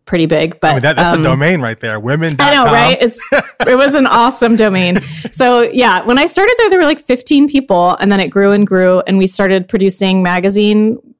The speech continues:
Speaker 1: websites for the magazine. So, like, I produced prevention dot com, um, new woman dot com, which was, I think, a Hearst publication that has since folded, um, and then some other independent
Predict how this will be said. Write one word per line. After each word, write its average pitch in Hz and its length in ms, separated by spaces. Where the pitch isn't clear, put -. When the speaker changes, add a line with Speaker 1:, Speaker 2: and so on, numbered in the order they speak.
Speaker 1:
websites 214 460
for 190 260
the 180 100
magazine. 180 400
So, 180 100
like, 170 160
I 170 80
produced 170 460
prevention 247 480
dot 226 240
com, 202 500
um, 175 800
new 202 380
woman 202 340
dot 190 220
com, 180 500
which 175 300
was, - 400
I 196 60
think, 190 320
a 185 40
Hearst 185 380
publication 170 720
that - 240
has 165 220
since 175 200
folded, 156 460
um, 170 600
and 196 120
then 180 120
some 180 240
other 175 220
independent 156 800